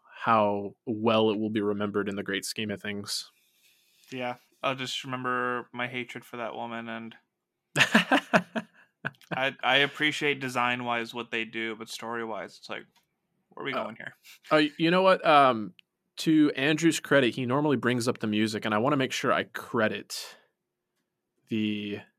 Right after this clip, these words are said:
Speaker 1: composer that's been working, because I know it's been the same composer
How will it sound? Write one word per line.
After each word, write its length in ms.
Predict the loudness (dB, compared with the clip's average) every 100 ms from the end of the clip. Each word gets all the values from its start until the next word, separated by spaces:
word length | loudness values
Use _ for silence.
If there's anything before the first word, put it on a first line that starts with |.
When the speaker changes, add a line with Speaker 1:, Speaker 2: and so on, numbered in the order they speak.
| _ _ _ _ _ _ _ _ -8
Speaker 1:
composer 560 | -8 0 4 4 4
that's 160 | 0 -2
been 180 | -6 -2
working, 520 | 0 0 -4 -8 -10
because 260 | -8 -6 -4
I 80 |
know 220 | 0 2 2
it's 120 | 0
been 140 | -4
the 80 | -6
same 240 | -6 -8
composer 800 | -8 -12 -8 -4 -4 -4 -6 -8